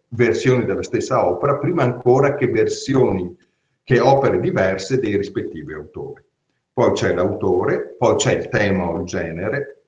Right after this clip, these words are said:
poi il periodo e per le traduzioni solo verso il fondo il traduttore e la lingua di partenza. Però questi elementi sono difficilmente districabili, per cui,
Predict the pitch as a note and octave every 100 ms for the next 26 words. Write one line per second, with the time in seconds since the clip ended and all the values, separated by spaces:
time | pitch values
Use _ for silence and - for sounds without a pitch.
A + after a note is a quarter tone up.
0 | _ E3+ F#3 - - C#3+ A2 G2+ A#2+ F#3
1 | E3 C3+ B2 A#2+ C#3+ C3+ C#3 - A#2 F#2
2 | E2+ - D3 G#2+ - - - - - -
3 | F#2 F2 F2 B2+ B2 C3 C3 - - E2+
4 | F2+ G2+ F#2+ D2 C#2 - - - - -
5 | - _ - _ _ _ _ _ - B3+
6 | - F#3+ F#3+ G3+ - G2+ A#2 - C3+ -
7 | A2 G#2 A2+ A2+ A2+ - - - - G2
8 | C#3 D3 G#2 F2 F#2 - F2 - D2+ D2
9 | F2 F2 - - - G#2 A2+ A#2+ - _